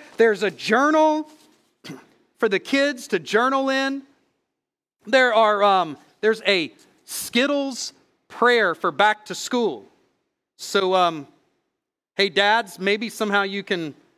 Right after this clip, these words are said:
con a Skittle or two away from your children 'cause they're taped there to the, to the prayer. But there's a prayer. Our, our kids are getting a lot of love and support from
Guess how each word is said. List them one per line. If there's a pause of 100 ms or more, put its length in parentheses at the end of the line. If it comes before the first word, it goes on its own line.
(280)
con
a
Skittle
or
two
away
from
your
children (320)
'cause
they're
taped
there
to
the, (320)
to
the
prayer.
But
there's
a
prayer. (640)
Our, (100)
our
kids (400)
are
getting
a
lot
of
love
and
support
from